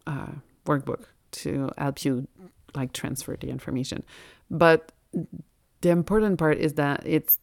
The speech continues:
it's okay to, uh, to not be ready yet to transfer all that information and to not know exactly what to transfer.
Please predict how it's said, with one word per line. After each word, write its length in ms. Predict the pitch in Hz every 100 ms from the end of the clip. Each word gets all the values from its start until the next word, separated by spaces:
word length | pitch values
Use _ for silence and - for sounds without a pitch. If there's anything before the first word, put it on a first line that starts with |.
| -
it's 300 | 160 - -
okay 560 | 160 - 151 147 147 - _ _ _
to, 500 | - 175 156 143 139 -
uh, 100 | 147 - 160 -
to 140 | 156
not 220 | 156 160
be 140 | 151 131
ready 300 | 131 131 147
yet 400 | 165 233 269 -
to 120 | 233
transfer 480 | 226 202 190 - 190
all 180 | 190 196
that 160 | -
information 680 | 185 185 190 190 190 - 196
and 120 | 165
to 100 | 147
not 260 | 143 135 -
know 220 | 147 143
exactly 480 | 143 135 135 147 202
what 200 | 202 190
to 120 | 208
transfer. 640 | 190 - 185 - 226 262